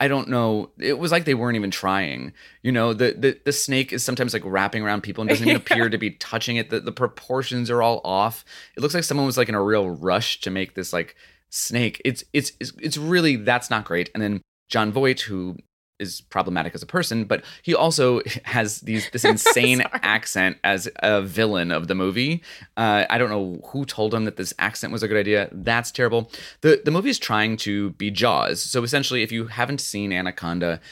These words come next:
Speaker 1: it's, they go on this boat cruise and a, and a giant anaconda, uh, attacks them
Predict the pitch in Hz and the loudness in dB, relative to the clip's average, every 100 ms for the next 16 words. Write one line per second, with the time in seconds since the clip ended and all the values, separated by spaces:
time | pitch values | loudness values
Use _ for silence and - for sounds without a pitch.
0 | - _ - 110 - - 104 87 131 139 | -20 _ -8 -6 -10 -4 -2 0 2 2
1 | 127 117 85 90 - 147 147 - - 123 | 2 -2 -6 -4 2 2 2 -6 -4 0
2 | 120 120 110 - 101 98 95 92 - 98 | 0 0 -4 -4 -4 -2 -2 -4 -6 -6
3 | 95 90 85 78 - _ - 90 104 107 | -4 -4 -4 -4 -8 _ -20 -6 -2 0
4 | 107 110 - - - - 101 - 87 76 | 0 -4 -6 -8 -6 -2 -2 -2 -2 -2
5 | 104 117 - - _ 104 98 98 - - | -4 -6 -20 -20 _ 0 2 2 0 -2
6 | 76 - - - 110 | -2 -4 -6 -8 -8